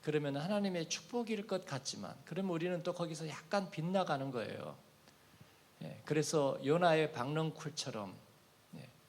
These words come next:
모든 것이 맘대로 되다가 박넝쿨이 딱 마르니까, 햇빛이 들어오니까 당장 불평하는 거예요.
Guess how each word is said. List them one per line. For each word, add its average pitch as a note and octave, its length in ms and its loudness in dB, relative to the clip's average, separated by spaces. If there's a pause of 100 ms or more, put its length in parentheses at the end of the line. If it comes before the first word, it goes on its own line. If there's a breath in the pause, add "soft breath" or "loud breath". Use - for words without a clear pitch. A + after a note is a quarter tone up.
(260 loud breath)
모든 F#3+ 320 2
것이 F#3 260 0
맘대로 F3+ 460 4
되다가 D3 460 2
박넝쿨이 F#3 760 2
딱 F#3+ 280 4
마르니까, D3+ 680 2 (520 loud breath)
햇빛이 A#3+ 440 2
들어오니까 F3+ 460 2
당장 F#4 600 0
불평하는 D3+ 560 2
거예요. F#2 420 -6